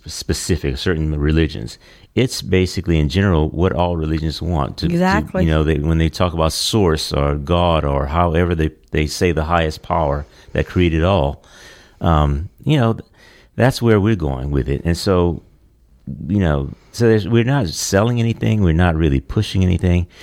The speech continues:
Speaker 1: It's just come and check us out and, and
Speaker 2: Right.
Speaker 1: see. Yeah. And, and, yeah.
Speaker 2: The reason I ask about anyone in your family, um, I also am trained in Reiki, and then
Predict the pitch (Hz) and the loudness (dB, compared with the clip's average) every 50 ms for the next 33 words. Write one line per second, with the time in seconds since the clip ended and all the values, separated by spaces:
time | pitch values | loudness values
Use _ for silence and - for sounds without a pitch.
0 | - - - _ - 151 156 - - 131 - - - - - - - - - 127 | -20 -20 -10 _ -2 -2 0 0 -2 -2 -2 -2 -8 -10 -12 -16 -8 -2 0 0
1 | 131 123 113 - - 123 - 123 113 - 127 117 101 - - - 80 80 80 - | 0 0 0 -2 -4 -4 -4 -4 -4 -2 -2 0 -2 -2 0 0 0 2 0 0
2 | - - 85 180 175 156 113 113 92 71 73 - 80 92 92 85 78 76 85 - | 0 2 2 2 2 2 2 2 0 0 -2 -2 -2 -2 0 0 -2 -4 -4 -2
3 | 80 82 82 82 80 - 85 82 80 78 82 - - _ - - 104 107 202 220 | -2 0 0 0 0 0 0 0 -2 -2 -6 -8 -12 _ -6 -4 -2 0 2 2
4 | 214 226 254 269 262 269 214 196 185 196 180 190 - - 208 196 185 165 123 160 | 2 2 2 2 2 2 2 2 2 0 -2 -2 -2 -4 0 0 2 2 4 4
5 | 175 170 170 165 165 165 156 156 160 170 - - 170 165 160 156 147 139 143 156 | 2 4 4 2 2 2 2 2 0 0 0 0 2 2 2 2 2 0 0 -2
6 | - _ - - - - _ - - - 160 151 147 143 135 143 151 - - _ | -6 _ -20 -20 -20 -20 _ -14 -4 -2 0 0 0 0 -2 -4 -6 -8 -14 _
7 | _ - 180 - - 156 208 240 233 - - 190 160 151 139 143 - _ - 190 | _ -4 -2 0 2 2 2 0 -2 -2 -2 0 0 0 -2 -4 -8 _ -4 -2
8 | 180 175 180 - - 175 160 156 160 165 170 175 165 156 143 139 147 - - 170 | -2 -2 -2 -2 -2 0 2 2 2 2 2 2 2 2 2 0 -2 -4 -4 -4
9 | 185 180 - _ _ - - - - _ _ - 180 180 175 175 175 170 170 175 | -4 -4 -6 _ _ -20 -20 -20 -20 _ _ -2 -2 0 0 0 0 0 0 -2
10 | - | -2